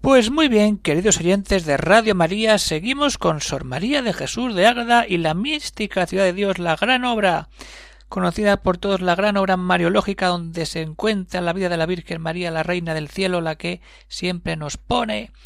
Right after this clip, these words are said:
a caminar junto a su Hijo Jesucristo. Entonces, hemos visto esa luz que cambia la vida de Sor María, pero ¿cómo es esta luz?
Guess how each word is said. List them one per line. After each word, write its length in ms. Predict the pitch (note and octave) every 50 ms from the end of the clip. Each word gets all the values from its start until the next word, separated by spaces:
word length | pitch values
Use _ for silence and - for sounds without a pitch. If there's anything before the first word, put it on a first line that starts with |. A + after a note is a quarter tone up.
| - - - - - - - -
a 180 | A3+ G3 G#3
caminar 540 | G3+ - E3 D#3 D#3 D3+ D#3 E3 E3+ F3 E3+
junto 560 | - - - F3+ F3+ F3 - - F3 F3 - -
a 140 | - D#3+
su 200 | D3 - - D3+
Hijo 440 | D3+ D#3+ D3+ - - D#3+ D#3+ D3+ D3
Jesucristo. 840 | - - D#3+ C#3 - - C#3+ - - - C#3 C3 - - - - - - - - - - - - - - - - - - - - - - - - - - - - - - -
Entonces, 380 | - A#3 A3 G3 F#3 D3+ - - - - - - - - - _ -
hemos 260 | D#4 C#4 B3 A#3+ G#3+
visto 540 | G#3+ A3 G3+ - - G3+ F#3+ F#3+ - - - -
esa 480 | - A3+ F#3 - - F3+ F#3+ F#3+ - - -
luz 400 | F#3+ E3+ F#3+ A3 A3+ G#3+ - - - -
que 100 | - D#3+
cambia 480 | - - F3+ F#3 F3+ F3 E3 D#3+ D#3+ - -
la 160 | D3+ C#3+ C#3
vida 160 | D#3+ E3+ D#3+
de 80 | D#3 C#3+
Sor 140 | - D3
María, 360 | D3 C#3+ C#3+ D#3 E3+ E3+ - -
pero 240 | F3 E3+ F3 E3+
¿cómo 300 | - - D4+ C#4 A#3 G3+
es 120 | F#3 D#3 -
esta 280 | E3+ C#3+ - - D#3
luz? 280 | D3+ D#3+ E3+ F3 F3 -